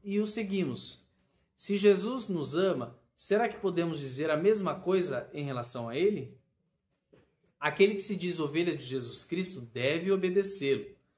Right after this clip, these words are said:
pois a ovelha obedece à voz do seu pastor. Jesus disse que aquele, Jesus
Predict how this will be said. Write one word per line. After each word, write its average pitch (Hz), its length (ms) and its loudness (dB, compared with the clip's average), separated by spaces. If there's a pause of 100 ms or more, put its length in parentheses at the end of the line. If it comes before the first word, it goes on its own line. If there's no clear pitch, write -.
(460)
pois 180 400 4
a 143 140 2
ovelha 143 480 0
obedece 139 560 0
à 147 40 0
voz 131 280 0
do - 60 -12
seu 160 180 -2
pastor. 160 760 -6 (400)
Jesus 160 500 0
disse 208 340 -2
que - 120 -2
aquele, 202 680 2 (720)
Jesus 175 680 -2